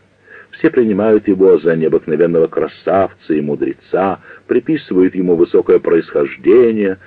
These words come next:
находят в нём множество достоинств и превозносят до небес.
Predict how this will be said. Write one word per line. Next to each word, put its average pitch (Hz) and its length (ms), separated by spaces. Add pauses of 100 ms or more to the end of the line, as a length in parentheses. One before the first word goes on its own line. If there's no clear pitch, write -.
(140)
находят 101 500
в 98 40
нём 101 140
множество 101 600
достоинств 143 920 (280)
и - 100
превозносят 110 880
до 82 100
небес. - 420